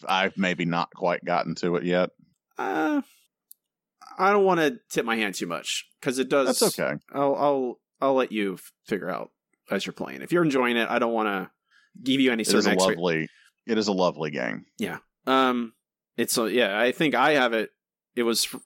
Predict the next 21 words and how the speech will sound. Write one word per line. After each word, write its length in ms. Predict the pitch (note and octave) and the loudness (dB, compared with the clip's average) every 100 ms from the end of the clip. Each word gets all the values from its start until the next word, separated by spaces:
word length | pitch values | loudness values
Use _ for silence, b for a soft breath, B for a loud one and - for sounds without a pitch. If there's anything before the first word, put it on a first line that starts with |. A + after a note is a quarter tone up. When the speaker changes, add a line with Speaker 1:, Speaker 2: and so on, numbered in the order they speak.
| - | -2
Speaker 2:
yeah, 180 | A2+ | 0
it's 100 | G2 | 0
free 180 | - F3 | 0 0
in 80 | C#3+ | 2
the 80 | B2 | 0
Epic 220 | - A#2+ | -2 -4
Store, 260 | - A#2+ A2 | 0 2 2
and 100 | A2 | 2
then 100 | G#2+ | -2
it 20 | |
was 140 | G2 | -2
free 280 | - G#2+ G#2 | -4 0 0
in 100 | G2+ | 0
the 220 | G2 G2 - | 0 -2 -4
Xbox 520 | G2 - - F#2+ - | -6 -6 -6 -6 -8
for 120 | - | -10
P 160 | - G2 | -6 -4
C 540 | F#2 G2+ F#2+ F#2+ F#2 - _ _ - | -2 0 0 -2 -4 -10 _ _ -8
Game 180 | G2+ G2+ | -4 -2
Pass. 440 | A#2+ A#2 - - - b b b b | -2 -4 -6 -14 -18 b b b b
Speaker 1:
Okay. 320 | - F#2 - | -4 -4 -4